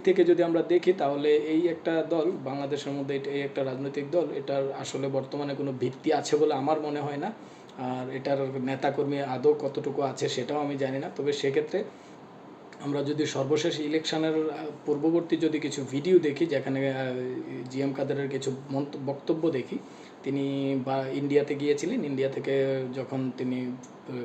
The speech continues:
ফেরত এসেছেন, তাকে সাংবাদিকরা প্রশ্ন করেছিল, তো ইন্ডিয়ার সাথে কী আলাপ হয়েছিল, তো তিনি বলেছেন, "এটা কনফিডেন্সিয়াল, বলা যাবে না।" তো বাংলাদেশে রাজনীতি করবেন আপনি, আর ইন্ডিয়ার সাথে আলোচনা করে আসবেন,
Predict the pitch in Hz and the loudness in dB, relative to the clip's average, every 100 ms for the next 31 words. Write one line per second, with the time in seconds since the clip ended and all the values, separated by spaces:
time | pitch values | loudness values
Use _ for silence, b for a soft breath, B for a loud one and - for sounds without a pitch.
0 | - 139 185 190 147 139 226 208 127 131 | -2 2 4 4 0 -2 -4 -6 -6 -4
1 | 123 127 127 127 123 - 156 165 151 135 | -4 -4 -4 -4 -4 -6 -6 -4 -2 -2
2 | 160 202 165 143 139 139 135 131 131 165 | -2 -2 -4 -4 -2 -2 -2 -6 -2 2
3 | 156 143 131 127 - - - B B B | 2 2 -2 -6 -4 -8 -8 B B B
4 | - - 165 165 160 160 160 147 151 147 | -2 6 8 10 8 6 2 2 2 2
5 | 143 156 151 151 180 202 139 139 135 127 | -2 2 2 4 2 2 2 2 2 0
6 | 131 - 135 135 127 139 156 160 165 175 | -4 -6 -4 -4 -4 -4 -2 -2 -2 0
7 | 143 135 151 165 175 160 151 151 143 147 | -2 -2 -4 -4 0 2 2 0 -2 -6
8 | 180 135 127 143 139 147 143 147 139 156 | -6 -6 -6 -4 0 0 0 -2 0 0
9 | 190 185 147 135 123 143 | 2 2 2 0 -2 -4